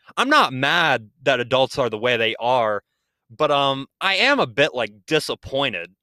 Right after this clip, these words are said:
Like, I don't think, I, I, I don't hold myself to some, like, great level, nor do I try to hold other people to, like, a great level. But, like, I feel like every person in their head kind of has, like, a standard baseline of, like, common sense and just, like, ways that you should be acting.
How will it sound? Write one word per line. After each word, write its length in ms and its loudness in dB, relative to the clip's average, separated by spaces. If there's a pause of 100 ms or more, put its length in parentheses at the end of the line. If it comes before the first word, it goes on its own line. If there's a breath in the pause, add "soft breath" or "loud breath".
(580)
Like, 280 0 (220)
I 140 2
don't 240 2
think, 480 -2
I, 140 -2
I, 140 -6 (100)
I 60 0
don't 240 -4
hold 320 0
myself 340 -6
to 80 -14
some, 180 -14
like, 240 -8
great 480 -4
level, 320 -2
nor 200 -4
do 100 2
I 100 2
try 160 -2
to 80 0
hold 260 -8
other 220 -4
people 260 -10
to, 60 -10
like, 180 -6
a 60 -8
great 440 -6
level. 400 -2 (440 loud breath)
But, 80 0
like, 180 2 (300 loud breath)
I 80 2
feel 180 -4
like 160 4
every 200 2
person 380 0
in 80 -2
their 140 -2
head 260 -2
kind 160 -4
of 60 -6
has, 240 0
like, 120 -10
a 40 -14
standard 540 -4
baseline 680 -2
of, 120 -8
like, 160 -6
common 400 -6
sense 360 -8
and 100 -10
just, 180 -12
like, 160 -8
ways 320 -2
that 120 -10
you 80 -8
should 160 -12
be 120 -2
acting. 420 -2